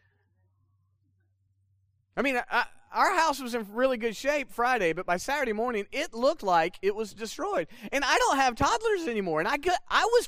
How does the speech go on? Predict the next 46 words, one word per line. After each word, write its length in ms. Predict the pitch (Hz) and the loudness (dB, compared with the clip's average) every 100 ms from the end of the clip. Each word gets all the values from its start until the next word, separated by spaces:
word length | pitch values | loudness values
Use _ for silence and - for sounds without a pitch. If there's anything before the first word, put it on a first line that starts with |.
| - | 2
to 100 | 269 | 0
blame 500 | 180 226 311 381 254 | 0 0 0 0 -2
for 180 | 240 233 | 2 2
a 40 | |
good 200 | 190 247 | 2 0
bit 160 | 196 294 | 2 2
of 140 | 202 | 0
it. 180 | 104 - - _ _ - | -2 -16 -20 _ _ -2
I 100 | 269 | 2
come 220 | 349 339 | 4 2
in 100 | 269 | 2
for 160 | 233 196 | 2 2
a 60 | |
run, 420 | 170 208 285 349 349 - 180 | 4 4 4 0 -4 -8 -2
and 100 | 254 | 0
I 120 | 302 | 0
just 240 | 320 - | -4 -6
leave, 280 | 277 269 202 - - | -4 -4 -4 -6 0
I 100 | 294 | 2
leave 200 | 370 220 | 4 2
a 60 | |
trail 560 | - - 277 359 294 196 | -2 -4 -2 0 2 0
of 80 | - | 0
stuff 260 | 247 220 | 0 0
everywhere. 540 | 240 359 381 160 101 - - _ _ _ _ _ - | 0 0 0 0 -6 -12 -20 _ _ _ _ _ -2
I 100 | 190 | 0
finally 380 | 240 285 359 277 | 2 0 -2 -2
get 160 | 262 | 0
it 80 | 233 | 2
up, 200 | 277 202 | 2 0
but 140 | 233 | -2
you 80 | 370 | -2
understand 320 | 480 415 247 | -2 -2 0
what 100 | 190 | 0
I'm 80 | 165 | -2
talking 240 | 156 131 123 | -2 -2 -2
about. 220 | 165 269 | -4 -4
We 100 | 285 | -2
all 240 | 247 277 392 | 4 6 6
have 300 | 302 247 247 | 2 0 0
those 240 | 220 262 | -2 0
moments 360 | 240 196 196 190 | -2 -2 -2 -6
that 100 | 202 | -4
are 60 | 185 | -4
just 200 | 202 143 | -6 -4
boring. 240 | 175 143 | -2 -2